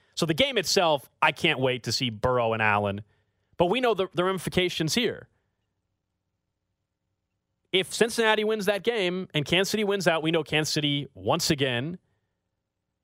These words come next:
will be on track to host an A F C title game for a fifth straight season. And they'll be the number one seed. I know they weren't the one seed last year, but they would get the bye week, and they're already the healthiest team really in football right now in terms of playoff contenders, which is pretty wild.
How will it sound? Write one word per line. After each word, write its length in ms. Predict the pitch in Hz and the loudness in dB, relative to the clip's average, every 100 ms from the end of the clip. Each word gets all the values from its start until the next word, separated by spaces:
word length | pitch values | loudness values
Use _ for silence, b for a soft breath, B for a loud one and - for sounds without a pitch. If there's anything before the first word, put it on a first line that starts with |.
| _ | _
will 100 | 139 | -2
be 160 | 160 | 2
on 140 | 156 151 | 2 0
track 360 | - 143 143 | 0 0 2
to 100 | - | 0
host 440 | 139 135 143 - - _ - | 0 0 -2 -8 -12 _ -4
an 100 | 147 | 0
A 100 | 160 | 0
F 80 | 151 | 0
C 120 | 170 | 0
title 320 | 185 226 185 | 2 2 0
game 320 | 120 - 53 - | -4 -6 -10 -20
for 180 | _ 156 | _ -2
a 100 | 147 | -2
fifth 400 | - 190 190 - _ | 0 -2 -2 -8 _
straight 400 | - - 180 - _ | -6 0 0 -2 _
season. 540 | - 208 165 95 - _ _ _ _ _ _ _ _ _ 156 | -4 -2 -2 -4 -8 _ _ _ _ _ _ _ _ _ 2
And 160 | 160 | 2
they'll 80 | 165 | 2
be 100 | 160 | 0
the 80 | 160 | -2
number 200 | 160 165 | 0 2
one 140 | 160 151 | 0 0
seed. 180 | 151 | 0
I 40 | 131 | 0
know 100 | 131 | 0
they 80 | 135 | 0
weren't 200 | 139 135 | 0 -2
the 80 | |
one 160 | 117 117 | -2 -2
seed 180 | - 127 | -2 -4
last 280 | 95 87 - | -4 -6 -10
year, 180 | 87 - _ _ _ _ | -14 -14 _ _ _ _
but 100 | - | -6
they 60 | 139 | -4
would 140 | 127 | -2
get 140 | 151 - | 0 0
the 60 | |
bye 240 | 143 135 139 | 2 2 0
week, 360 | 135 139 - _ _ _ _ _ | -2 -4 -10 _ _ _ _ _
and 60 | 104 | -4
they're 120 | 113 | 0
already 280 | 160 160 131 | 0 0 -2
the 140 | - | 0
healthiest 460 | 135 139 - 127 - | 0 0 -2 -4 -2
team 300 | 143 131 113 | -4 -2 0
really 440 | 139 135 123 110 107 | -2 0 -2 -4 -10
in 120 | - 113 | -10 -4
football 400 | 160 170 113 107 | -4 0 0 2
right 200 | 104 92 | 0 -2
now 220 | 110 107 | -2 -2
in 60 | |
terms 180 | 107 117 | -2 -4
of 80 | 104 | -2
playoff 380 | 127 143 120 - | 0 0 -2 -4
contenders, 440 | 101 - 98 98 | -8 -6 -4 -4
which 120 | 107 104 | -6 -10
is 80 | |
pretty 180 | - 113 | -6 -4
wild. 380 | 104 127 80 | 0 -2 -4